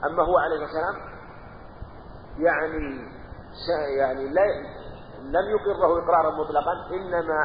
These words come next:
أقره على أكله وزاد ترك الأكل منه، وبين أنه لم يكن بأرض قوم عليه الصلاة والسلام. وزيد الهم، فالهم إذا هم بشيء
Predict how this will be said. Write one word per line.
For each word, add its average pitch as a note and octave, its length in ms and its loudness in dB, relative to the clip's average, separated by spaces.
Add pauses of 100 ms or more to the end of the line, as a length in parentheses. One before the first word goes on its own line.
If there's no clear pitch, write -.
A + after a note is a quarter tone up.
(140)
أقره F3 460 2
على D#3+ 100 0
أكله F#3 520 0
وزاد F#3 500 4 (880)
ترك G#3 320 6
الأكل E3 460 0
منه، F3+ 520 -4
وبين E3+ 560 2
أنه D3+ 240 2
لم F3 200 2
يكن D#3+ 200 2
بأرض C#3 480 0
قوم C3+ 180 2
عليه A#2 260 -2
الصلاة A2 280 -4
والسلام. G#2+ 280 -8 (520)
وزيد G#3+ 360 4
الهم، F3+ 320 4 (1400)
فالهم C3 380 0 (520)
إذا C#3 180 4
هم D3 400 0
بشيء C#3+ 460 -4